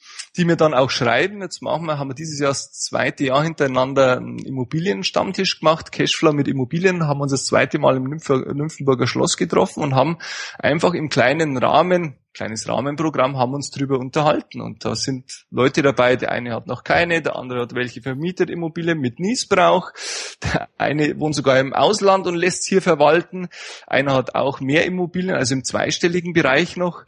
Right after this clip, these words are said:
Und der Konsens ist halt immer, es kann nicht immer alles gehen. Also einer hat sich mal sauber verschätzt bei die, bei die Renovierungskosten bei der, beim ersten Mehrfamilienhaus. Aber es ist einfach alle positiv gestimmt, man unterhält sich drüber und man geht halt wieder frisch raus,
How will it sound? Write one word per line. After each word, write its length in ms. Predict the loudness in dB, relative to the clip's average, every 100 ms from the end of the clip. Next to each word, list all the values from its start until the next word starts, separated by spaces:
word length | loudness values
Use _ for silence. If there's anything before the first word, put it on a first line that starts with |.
| -20 -20 -20 _ _
Und 360 | -2 -2 0 0
der 80 | 0
Konsens 560 | 0 -4 -2 -4 -6
ist 160 | -6 -4
halt 140 | -2
immer, 460 | 0 4 4 2 -2
es 160 | -6 -4
kann 200 | -2 -2
nicht 160 | -2 -4
immer 220 | -2 0
alles 380 | 0 0 -2 0
gehen. 460 | 4 4 4 0 -4
Also 160 | -6 -4
einer 200 | -2 -2
hat 80 |
sich 80 | -2
mal 80 | -2
sauber 280 | 2 2 2
verschätzt 440 | 0 -2 -4 -6
bei 80 | -8
die, 340 | -4 -2 -2 -4
bei 100 | 0
die 140 | 2 2
Renovierungskosten 920 | 2 2 2 2 0 2 2 2 2
bei 120 | 4
der, 320 | 4 4 2
beim 160 | 2 2
ersten 260 | 0 -2
Mehrfamilienhaus. 840 | -2 -2 -2 -2 0 2 2 0 -4 -12 -12 -12 -14 -8
Aber 280 | 0 4 4
es 120 | 4
ist 120 | 0
einfach 540 | 0 0 2 2 0 -2
alle 260 | 2 2 2
positiv 560 | -2 -2 -4 -6 -8
gestimmt, 460 | -8 -6 -2 -4 -4
man 140 | -6
unterhält 440 | -4 0 0 -2 -4
sich 160 | -6
drüber 300 | -2 -2 0
und 60 | 0
man 160 | 0
geht 160 | 0 -2
halt 120 | 0
wieder 220 | 2 2
frisch 360 | 2 2 4 4
raus, 440 | 4 4 2 -2